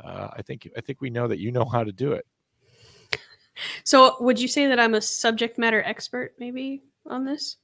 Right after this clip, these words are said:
Speaker 1: I think that I'm very s-,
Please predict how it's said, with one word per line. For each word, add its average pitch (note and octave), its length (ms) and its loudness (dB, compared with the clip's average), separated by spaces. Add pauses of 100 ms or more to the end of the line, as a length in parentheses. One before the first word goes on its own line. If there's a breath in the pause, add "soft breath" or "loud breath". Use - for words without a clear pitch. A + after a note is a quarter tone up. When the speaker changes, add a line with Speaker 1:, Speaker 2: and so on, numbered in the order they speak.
(1000 soft breath)
Speaker 1:
I D3 120 0
think D3+ 300 -2
that A#2+ 160 2
I'm G#2+ 160 -2
very A#2 240 6
s-, - 160 -4